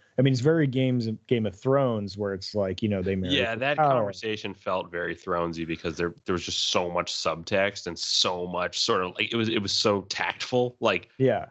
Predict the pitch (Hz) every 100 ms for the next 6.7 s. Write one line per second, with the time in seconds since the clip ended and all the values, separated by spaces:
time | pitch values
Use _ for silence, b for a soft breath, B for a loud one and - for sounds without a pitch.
0 | _ - 120 139 131 120 - 123 - 139
1 | 135 120 107 110 107 113 110 98 - 95
2 | 92 90 - 95 85 82 85 92 95 92
3 | 90 87 92 87 87 92 82 87 - -
4 | 85 80 - - 98 82 78 87 87 -
5 | 85 78 73 80 82 87 85 80 71 -
6 | 85 - - 80 80 80